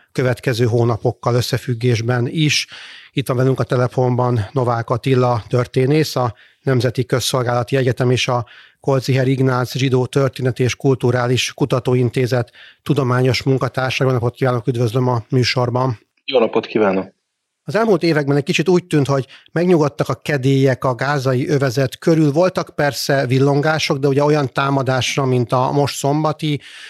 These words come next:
Speaker 1: arra nem sokan számítottak, láthatóan az izraeli titkosszolgálat sem. Lehet azt tudni, most rövidebb távon kérdezem, hogy mik vezethettek a helyzet eszkalálódásához?
Speaker 2: Hát nem igazán,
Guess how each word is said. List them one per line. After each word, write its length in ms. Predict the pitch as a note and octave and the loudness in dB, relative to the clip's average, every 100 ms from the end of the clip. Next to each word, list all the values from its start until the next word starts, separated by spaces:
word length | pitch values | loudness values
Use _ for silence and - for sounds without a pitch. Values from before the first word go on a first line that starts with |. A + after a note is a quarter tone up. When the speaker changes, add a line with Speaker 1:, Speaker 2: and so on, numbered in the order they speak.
| - | -8
Speaker 1:
arra 180 | B2+ C3 | -2 0
nem 180 | B2+ B2+ | 2 0
sokan 500 | - B2 B2 A#2+ C#3+ | -2 -2 -2 -2 -2
számítottak, 760 | - C#3+ D3+ C3+ C3+ - B2 | -2 0 0 0 -4 -2 -2
láthatóan 520 | C3 B2 C3 - A#2+ A#2 | -2 -2 -2 0 0 2
az 140 | A#2+ | 0
izraeli 520 | C3 A#2 B2 A#2+ B2 - - | 0 0 0 0 -2 -6 -20
titkosszolgálat 1000 | - C#3 - B2+ - B2 B2 B2 B2 B2 | -4 -4 -2 -4 0 0 2 0 0 -2
sem. 440 | - - C#3+ C3 A#2+ - - - | -2 -2 -2 -2 -4 -8 -20 -8
Lehet 280 | C#3 E3 F#3+ | -2 0 0
azt 180 | D#3+ - | -2 0
tudni, 420 | C#3+ C3+ C3+ C#3+ | 0 2 2 2
most 260 | D3 C3+ - | 0 -2 -2
rövidebb 420 | D#3+ D3 C3+ C3 | 0 2 2 0
távon 380 | - C3 B2 B2+ | -2 -2 0 0
kérdezem, 520 | - C3 B2 A2+ B2+ | 0 0 0 0 2
hogy 160 | A#2 B2 | 0 0
mik 180 | C3 C3 | -2 0
vezethettek 640 | B2 B2 - A#2 - B2+ | -2 -2 -4 -6 -4 -4
a 60 | G#2 | -2
helyzet 460 | A#2 A2+ B2 A2+ - | 0 0 -2 -4 -4
eszkalálódásához? 1400 | B2 - B2+ A2+ A2 A#2+ A#2 A#2 - B2+ A#2 C3+ B2 - _ _ _ | -6 -4 -4 -2 -2 -2 -4 -4 -4 -4 -4 -6 -8 -12 _ _ _
Speaker 2:
Hát 220 | - - - | -8 -6 0
nem 140 | E3+ | 2
igazán, 520 | D3 C3 C3 C3 C3 | 4 4 4 2 0